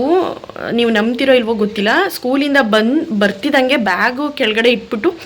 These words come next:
ಫಸ್ಟ್ ಅವಳು ಕೇಳೋದೆ, "ಹೋಮ್‌ವರ್ಕ್ ಮಾಡ್ಸಮ್ಮ, ಹೋಮ್‌ವರ್ಕ್ ಮಾಡಿಸು" ಅಂತ. ನನಗೆ ತಲೆ ತಿಂತಿರ್ತಾಳೆ. ಒಂದ್ಸರಿ ನಾನೇ ರೇಗ್ತಿರ್ತೀನಿ, "ಇರು ಇರು, ಆಮೇಲೆ ಮಾಡುವೆ, ಮತ್ತು ಸ್ಯಾಟರ್ಡೆ ಸಂಡೇ ಎರಡು ದಿನ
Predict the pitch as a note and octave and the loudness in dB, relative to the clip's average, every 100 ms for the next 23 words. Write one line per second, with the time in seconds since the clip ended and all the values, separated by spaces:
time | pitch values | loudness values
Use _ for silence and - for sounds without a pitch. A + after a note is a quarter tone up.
0 | - - - A#3+ - D#4 D4 C#4 B3+ B3+ | -12 -12 -4 -2 0 0 0 0 0 4
1 | D4 F#4+ B3+ A#3+ C#4 C#4 B3 A#3+ A#3+ B3+ | 4 2 2 4 2 0 0 -2 0 2
2 | C4 A3+ A3+ A3+ G#3+ G#3+ G3+ G3 - - | 2 2 -2 -2 -2 -2 -4 -4 -8 -12
3 | - A#3+ G#3 A#3+ C#4 D#4 C4 C4+ C4 C4 | -4 -2 0 0 2 0 0 0 0 0
4 | B3+ A#3+ A3+ A#3+ C#4 C4+ G3 G3 B3+ B3+ | 0 0 0 0 2 2 2 2 2 0
5 | B3 B3 A3 A#3 A#3 B3+ A#3 A#3 A3+ A3+ | -2 -8 -4 -2 0 0 2 2 2 0
6 | G#3+ G3+ A3 A3+ A3 B3 - A3 A3 A#3+ | 0 0 2 2 0 -2 -2 -4 0 -2
7 | C4+ A#3 A3 B3 G3+ F#3+ G#3 G3 G3+ | 0 -2 0 2 4 2 -2 -6 -4